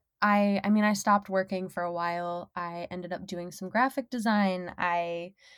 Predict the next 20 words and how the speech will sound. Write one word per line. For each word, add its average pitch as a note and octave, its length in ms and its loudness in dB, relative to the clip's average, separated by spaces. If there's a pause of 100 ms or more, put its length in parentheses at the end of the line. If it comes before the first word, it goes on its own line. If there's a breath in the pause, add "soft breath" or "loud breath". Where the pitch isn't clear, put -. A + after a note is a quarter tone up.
(460 soft breath)
I G3+ 140 8
just, G3+ 460 -2
I G3 120 2
wasn't G3+ 380 2
sure, G3+ 400 4
none G#3+ 200 2
of B3+ 120 0
us - 200 -8
were - 140 -12
sure - 420 -8 (240)
if G3 200 -2
it F#3 100 0
was F3+ 460 -8
safe - 480 -6
to F3+ 200 -8
see C#4 280 -2
people, A#3 680 -2
and F#3 160 -8
I F3+ 100 -8
think, F3+ 400 -8